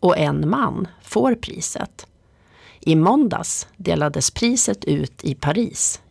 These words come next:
i Frankrike. Aitana Bonmati från Spanien fick priset bland kvinnor. Hon fick det förra året också. Aitana Bonmati spelar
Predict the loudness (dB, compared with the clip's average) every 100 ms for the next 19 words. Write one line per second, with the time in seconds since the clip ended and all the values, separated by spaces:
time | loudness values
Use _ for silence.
0 | _ -6 -4 0 0 -2 -6 -12 -10 -10
1 | -14 _ _ _ _ _ _ _ _ _
2 | _ _ _ _ _ _ -2 0 0 2
3 | 4 4 4 2 2 2 2 0 -2 -2
4 | -2 -6 -12 -20 _ _ _ -10 -2 -2
5 | 0 0 2 2 -2 -6 -10 -12 _ -20
6 | -8 -4 -2 -2 -2 -2 -2 -4 -4 -6
7 | -4 -6 -4 -2 -2 -2 -6 -12 _ _
8 | _ _ _ _ _ _ _ _ 2 2
9 | 2 -4 -4 -6 -6 -2 -2 0 -2 -4
10 | -6 -6 -6 -6 -6 -8 -8 -10 -12 _
11 | _ _ _ _ _ _ _ 0 0 4
12 | 4 4 2 2 0 0 0 -2 -4 -4
13 | -6 -8 _ -6 0 0 2 0